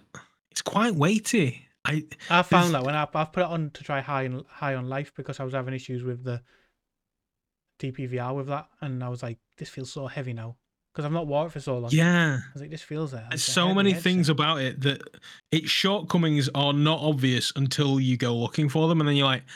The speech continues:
Speaker 1: "Oh, yeah, that's a thing."
Speaker 2: But the shortcomings
Speaker 1: And
Speaker 2: are, like,
Speaker 1: then
Speaker 2: an age thing, I know as well. Like, all of them are just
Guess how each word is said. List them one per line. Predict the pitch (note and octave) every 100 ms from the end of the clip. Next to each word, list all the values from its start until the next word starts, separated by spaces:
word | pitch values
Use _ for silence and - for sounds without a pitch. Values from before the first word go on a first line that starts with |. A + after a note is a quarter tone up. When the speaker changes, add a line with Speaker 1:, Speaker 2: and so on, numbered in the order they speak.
| - - _ _ _ -
Speaker 1:
"Oh, | C#3+ D#3 D#3 D3+
yeah, | C#3+ C#3+
that's | C3+ B2+ C3+
a |
thing." | - C3+ B2 A2 G2+ -
Speaker 2:
But | D#3+
the | - D#3
shortcomings | G#3 E3+ E3 C#3+ C3+
Speaker 1:
And | C3+
Speaker 2:
are, | C#3
like, | C3+
Speaker 1:
then | C3 C3 A#2
Speaker 2:
an | E3+ C#3
age | C3 B2+ -
thing, | C#3+ B2+
I | A#2+ B2+
know | B2+
as | A#2+
well. | A#2+ A#2
Like, | A#2+ D#3+
all | E3+
of | D3
them | C3+
are | A#2+
just | B2+ -